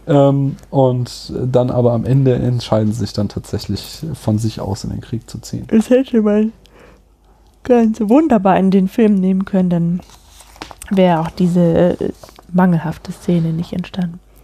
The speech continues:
Speaker 1: Ja, da hast du, glaub ich, recht. Das ist tatsächlich so eine Hollywood-Änderung, wo sie wieder den Zuschauer nicht
Speaker 2: Aber
Speaker 1: das
Speaker 2: ihr seid
Speaker 1: zugetraut
Speaker 2: Teil
Speaker 1: haben.
Speaker 2: dieser Welt.
Speaker 1: Wollen sie so noch mehr Dramaturgie, noch mehr Dramatik reinbringen.
Speaker 2: Mhm.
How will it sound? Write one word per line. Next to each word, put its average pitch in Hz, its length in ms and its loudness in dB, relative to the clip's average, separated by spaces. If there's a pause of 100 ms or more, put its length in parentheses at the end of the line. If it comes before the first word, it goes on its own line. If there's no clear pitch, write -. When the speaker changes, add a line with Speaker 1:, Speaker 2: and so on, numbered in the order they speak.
(160)
Speaker 1:
Ja, 170 500 4 (260)
da 185 100 2
hast 208 140 -2
du, 240 60 -4
glaub 190 180 -2
ich, - 100 -12
recht. 110 240 -2
Das 110 120 -6
ist 143 120 -4
tatsächlich 139 400 0
so 135 140 2
eine 120 260 2
Hollywood-Änderung, 101 960 0
wo 107 140 0
sie 107 340 0 (400)
wieder 113 300 2
den 107 340 -2 (240)
Zuschauer 123 460 -2
nicht 113 340 -4 (260)
Speaker 2:
Aber 403 300 2
Speaker 1:
das 349 100 2
Speaker 2:
ihr 370 120 6
seid 330 180 4
Speaker 1:
zugetraut 135 240 -2
Speaker 2:
Teil 381 180 6
Speaker 1:
haben. 440 280 6
Speaker 2:
dieser 339 320 4
Welt. 453 800 4 (600)
Speaker 1:
Wollen 117 220 4
sie 135 100 -4 (260)
so 127 60 2
noch 123 200 -2
mehr 123 280 2
Dramaturgie, 120 920 0
noch 113 220 0
mehr 120 160 2
Dramatik 123 760 0
reinbringen. 131 880 0
Speaker 2:
Mhm. 185 140 -2